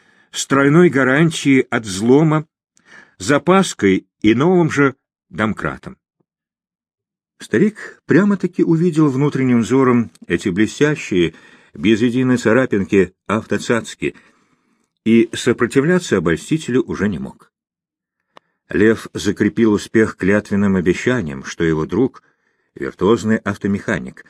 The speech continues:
а по совместительству сыщик Станислав Кричко. Вот только как появится, так лично переберёт пошаливающий карбюратор "Жигулёнка". Гуров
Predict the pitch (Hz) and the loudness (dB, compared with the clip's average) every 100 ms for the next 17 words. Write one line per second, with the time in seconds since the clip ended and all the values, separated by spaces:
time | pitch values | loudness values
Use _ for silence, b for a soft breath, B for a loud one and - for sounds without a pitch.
0 | b b _ 85 95 113 107 123 135 151 | b b _ -4 -2 -2 0 0 0 -2
1 | 214 202 90 - 78 - 160 180 - 160 | -6 -6 -8 -8 -10 -4 -2 -2 -4 -8
2 | - b - - 82 - 123 - - 71 | -8 b -6 -4 -4 -2 -4 -4 -10 -12
3 | - 73 65 _ _ _ _ _ _ _ | -8 -8 -8 _ _ _ _ _ _ _
4 | _ _ _ _ _ _ _ - 160 160 | _ _ _ _ _ _ _ -2 -2 -2
5 | _ - 160 147 135 143 123 147 196 120 | _ 0 0 2 0 -2 0 0 2 0
6 | 87 - 80 - _ _ 127 139 214 202 | -2 -4 -6 -8 _ _ -4 -2 -4 -4
7 | 165 143 123 110 113 139 143 - 92 120 | -4 0 2 4 4 4 2 -4 -2 0
8 | 123 113 110 - 101 101 85 73 80 101 | 0 0 0 -2 -4 -2 -4 -2 -4 -4
9 | 92 78 82 80 65 62 - - _ _ | -6 -6 -4 -4 -6 -10 -20 -20 _ _
10 | _ _ _ _ _ _ _ _ _ _ | _ _ _ _ _ _ _ _ _ _
11 | - 107 104 - | -2 2 2 0